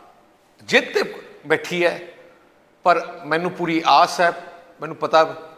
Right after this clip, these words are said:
ਪੂਰਾ ਪਤਾ ਹੈ ਕਿ ਪ੍ਰਮਾਤਮਾ ਮਿਹਰ ਕਰਨਗੇ, ਆਹ ਜਿੱਤ ਸਾਰੇ ਕਿਸਾਨ ਭਰਾਵਾਂ ਦੀ ਹੋਣੀ ਹੈ।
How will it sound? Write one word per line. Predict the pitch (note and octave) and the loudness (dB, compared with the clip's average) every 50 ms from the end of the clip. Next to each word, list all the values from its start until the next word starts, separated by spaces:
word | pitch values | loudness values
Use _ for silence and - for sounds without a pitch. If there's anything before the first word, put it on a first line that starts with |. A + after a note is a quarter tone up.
| - | -14
ਪੂਰਾ | - E3 E3 D3+ | -2 2 2 2
ਪਤਾ | - - D3+ - F3+ E3+ E3 | 2 0 -2 2 4 4 4
ਹੈ | D#3+ - - - - - - - - - | 4 0 -10 -16 -18 -20 -20 -20 -14 -8
ਕਿ | E3 D3+ | -8 -6
ਪ੍ਰਮਾਤਮਾ | - D#3 C#3+ C#3 D3 D#3 F#3 F#3 F3+ F#3 G3 F#3 | -4 -4 0 2 4 4 4 2 0 -2 -2 -2
ਮਿਹਰ | F3 E3+ E3+ F#3 E3+ | 0 0 -2 -2 -2
ਕਰਨਗੇ, | - - D#3 D#3 F3+ F3+ F3 F3+ F#3 - - - - - - _ _ _ _ _ _ _ _ | 0 0 0 0 0 -2 -6 -6 -6 -6 -10 -16 -20 -20 -20 _ _ _ _ _ _ _ _
ਆਹ | - E3 D#3 | 2 2 2
ਜਿੱਤ | D3 - - F3 G#3+ A3+ - G3 F#3+ - - - - - - - _ _ _ _ _ _ _ | 2 2 2 2 2 4 2 -2 -4 -4 -8 -14 -16 -20 -20 -20 _ _ _ _ _ _ _
ਸਾਰੇ | - - - D#3 D#3 D#3+ | -20 -4 0 0 0 0
ਕਿਸਾਨ | D#3 - D#3+ - - D3+ C#3+ D3+ - | -2 -4 -8 -4 0 2 2 2 0
ਭਰਾਵਾਂ | - - D#3 C3 A2+ A#2 B2+ | 0 2 2 2 2 0 -4
ਦੀ | C3 C3 | -4 -6
ਹੋਣੀ | A2+ A#2 A#2+ B2 C3+ C3+ C#3 | -6 -4 -4 -4 -4 -4 -4
ਹੈ। | C#3+ | -4